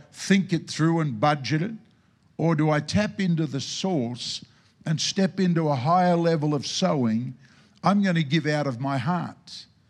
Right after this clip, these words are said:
And she gave all she could. You can't give like this without a revelation of God, your abundant source. And it's brilliant. She gave extravagantly what she couldn't afford so she could live abundantly.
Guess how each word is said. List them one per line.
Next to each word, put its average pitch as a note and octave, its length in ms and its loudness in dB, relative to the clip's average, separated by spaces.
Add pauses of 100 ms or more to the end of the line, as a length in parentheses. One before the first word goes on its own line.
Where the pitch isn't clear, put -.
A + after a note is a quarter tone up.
(320)
And - 140 -6
she E3+ 140 0
gave D#3 260 0
all D#3 140 0
she C#3+ 200 -6
could. - 400 -2 (480)
You - 120 -2
can't G#3+ 440 -2
give F#3 240 0
like E3 280 0
this C3 260 -4
without C3+ 360 -4
a C#3+ 60 -2
revelation C#3 880 -2 (440)
of B2 260 -4
God, E3 440 0
your D3 300 -2
abundant D3 760 -2
source. - 840 -6 (440)
And D#3+ 180 0
it's C#3 140 -6
brilliant. F#3 600 -2
She - 120 -6
gave F3 280 0
extravagantly F#3 960 -2 (260)
what - 220 -2
she D3 180 -2
couldn't F#3+ 320 2
afford D#3 640 0
so C#3+ 220 -2
she D3 220 -4
could D3 240 -4
live C#3 280 0
abundantly. A2 840 -4